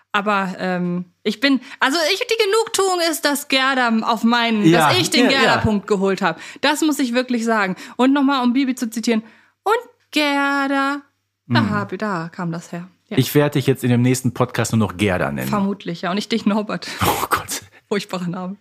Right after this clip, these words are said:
Speaker 2: Vor allem Norbert, ne?
Speaker 1: Norbert,
Speaker 2: Norbert.
Speaker 1: ja. Okay, das war, glaub ich, einem Jubiläum würdig.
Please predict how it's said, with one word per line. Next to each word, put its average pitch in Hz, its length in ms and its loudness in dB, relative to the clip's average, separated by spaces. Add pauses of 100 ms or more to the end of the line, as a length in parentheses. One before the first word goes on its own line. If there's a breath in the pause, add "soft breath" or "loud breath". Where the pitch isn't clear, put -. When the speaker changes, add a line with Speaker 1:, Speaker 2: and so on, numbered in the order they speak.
Speaker 2:
Vor 135 140 2
allem 117 100 -2
Norbert, 123 560 2
ne? 139 220 0
Speaker 1:
Norbert, 208 540 -4
Speaker 2:
Norbert. 101 460 0 (640 loud breath)
Speaker 1:
ja. 247 60 2
Okay, 359 240 0
das 285 220 -2
war, 269 260 0
glaub 254 300 0
ich, - 240 -4
einem 220 280 2
Jubiläum 208 600 0
würdig. 226 520 -2